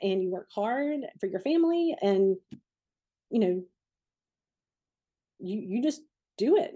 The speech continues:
No matter if you're struggling or totally unhappy or not, you just kinda do it. Um, you know, but I think Jesus had other plans.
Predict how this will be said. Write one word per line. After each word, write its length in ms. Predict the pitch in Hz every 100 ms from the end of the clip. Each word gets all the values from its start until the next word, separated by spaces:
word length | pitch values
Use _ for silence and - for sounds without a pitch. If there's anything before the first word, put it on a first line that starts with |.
| -
No 100 | 202
matter 460 | 220 226 220 214
if 140 | 214 208
you're 320 | 208 190 185 185 _ -
struggling 600 | - 214 240 269 269 269
or 460 | 196 190 190 185 185
totally 300 | 220 240 233
unhappy 360 | 214 233 240
or 60 | 196
not, 380 | 175 320 90 -
you 100 | 196
just 180 | 202 -
kinda 260 | 233 196 185 _
do 200 | - 311
it. 320 | - - - - _ _ - _ _ _ -
Um, 500 | 214 196 196 190 180 _ _ _ _ _ _ _ _ _
you 120 | -
know, 180 | 269 277
but 300 | 247 233 214 -
I 60 | -
think 220 | 247 233
Jesus 400 | 196 208 214 220
had 320 | 175 185 208
other 220 | 202 214 208
plans. 460 | 240 285 311 294